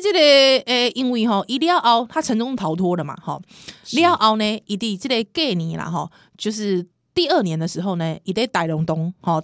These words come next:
Speaker 1: 大龙洞，啊，即嘛这个医生啊，迄，迄，迄个所在，吼，诶，啊，恁树林八岛的区嘛。
Speaker 2: <laughs> 对啊。
Speaker 1: <laughs> 树林八岛区嘛，
Speaker 2: 但是活动范围怎么跟我蛮，蛮接近的？
Speaker 1: <laughs> 是，是，是，移动的还蛮顺利的，吼。伊吼，搁互人逮捕啊。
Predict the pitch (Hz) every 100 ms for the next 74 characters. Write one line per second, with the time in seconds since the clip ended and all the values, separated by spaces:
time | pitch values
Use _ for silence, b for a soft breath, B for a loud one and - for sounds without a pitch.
0 | - 330 214 165 160 196 214 143 - _
1 | - 175 170 180 247 233 220 196 175 -
2 | 180 175 175 208 196 170 - 185 - 202
3 | 190 160 156 143 135 147 - b b b
4 | - 392 _ _ - 370 370 - 175 190
5 | 277 175 165 185 202 190 175 262 262 226
6 | 247 233 233 254 320 339 233 247 240 233
7 | 151 160 160 196 240 247 226 254 170 147
8 | 165 180 175 190 127 120 139 151 208 202
9 | 156 277 240 - 233 233 214 175 220 277
10 | 262 196 180 180 165 180 b - 277 226
11 | 220 196 151 160 147 - _ _ _ _
12 | _ - 214 226 233 160 b b b b
13 | - 269 175 185 196 190 185 -